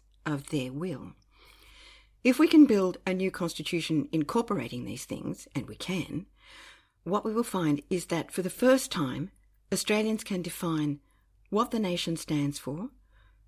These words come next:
what we will and will not go to war for, what we value, what we regard as inalienable rights, what we envisage as the necessary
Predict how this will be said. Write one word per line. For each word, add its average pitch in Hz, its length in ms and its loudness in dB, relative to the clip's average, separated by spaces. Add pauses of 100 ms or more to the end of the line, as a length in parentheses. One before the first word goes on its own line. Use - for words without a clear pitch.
what 220 260 0
we 185 140 0
will 185 460 0
and 156 200 0
will 151 140 2
not 185 300 -2
go 156 200 -2
to 135 140 -8
war 180 320 -2
for, - 380 -12 (520)
what 180 200 0
we 165 80 -4
value, 170 460 -2 (680)
what 202 240 0
we 196 140 2
regard 160 500 -2
as 147 340 -4 (100)
inalienable 160 720 -2
rights, 165 600 -8 (640)
what 208 240 0
we 196 140 0
envisage 196 600 -2
as 170 180 -2
the 170 100 -2
necessary 170 680 -4